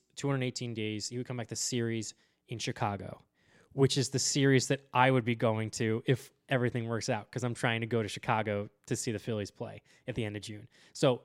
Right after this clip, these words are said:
if that happens, I might have a full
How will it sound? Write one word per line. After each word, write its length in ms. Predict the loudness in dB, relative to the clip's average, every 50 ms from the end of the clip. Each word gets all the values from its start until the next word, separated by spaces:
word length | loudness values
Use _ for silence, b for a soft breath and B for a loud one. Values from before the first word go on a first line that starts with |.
| _
if 140 | -10 -8 -4
that 180 | -2 0 2 4
happens, 520 | 4 4 4 2 0 -4 -10 -10 -12 -14 -16 _ _ _ _ _ _ _ _ _ 2
I 100 | 4 4
might 160 | 4 4 2
have 120 | 2 0
a 60 | 0
full 640 | -4 -6 -2 2 4 4 6 4 4 2 0 -4 -8